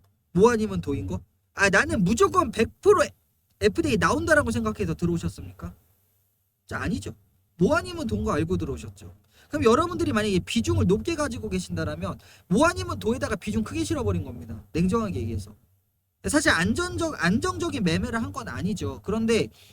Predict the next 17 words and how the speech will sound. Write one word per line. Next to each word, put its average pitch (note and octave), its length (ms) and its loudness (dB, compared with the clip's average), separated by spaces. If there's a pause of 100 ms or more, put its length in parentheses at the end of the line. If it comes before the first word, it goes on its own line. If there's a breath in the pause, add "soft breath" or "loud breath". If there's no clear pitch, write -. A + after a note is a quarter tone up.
(380 soft breath)
지금 F4+ 480 2
여기서 D4+ 420 2
버티고 E4 540 -2
있는 D#4 200 -4
모습을 A#3 360 -6
보면은 F#2 480 -4 (400 loud breath)
여기서는 E4+ 480 4
'아, C4 180 -2
얘가 C#4+ 200 0
뭔가 - 280 -6
한 - 180 -12
방이 F4+ 220 -8
있구나.' A3+ 480 -6 (240 loud breath)
이렇게 D4 380 4
판단하는 C#4+ 520 -4
게 F3 100 0
먼저예요. D#3 680 -4